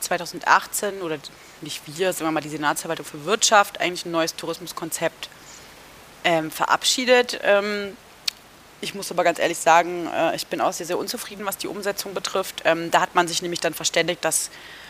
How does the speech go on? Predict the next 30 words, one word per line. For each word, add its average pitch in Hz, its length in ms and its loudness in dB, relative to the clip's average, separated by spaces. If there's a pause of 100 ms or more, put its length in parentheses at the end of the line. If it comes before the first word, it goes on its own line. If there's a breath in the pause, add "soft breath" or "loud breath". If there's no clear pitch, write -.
(160 loud breath)
man 165 180 2
weg 190 200 4
will 190 180 2
zu - 160 -2
diesem 160 380 -8
höher, 170 220 2
schneller, 151 360 0
weiter, 185 360 6
sag 185 180 2
ich - 160 -4
immer, 180 180 2
ne? 170 160 0
Früher 170 240 -4
war 156 80 6
das 156 160 -4
so, 160 80 -8
dass - 440 -6
quasi 147 300 -6
jede 147 260 0
halbe 143 200 2
Jahre, 151 480 2 (800 loud breath)
äh, 147 320 -2
wurden 160 160 -4
dann 147 100 -2
immer 143 160 -4
die 147 100 -8
neuen 151 200 -6
Tourismuszahlen 208 840 2
veröffentlicht 180 800 2
und 156 240 -4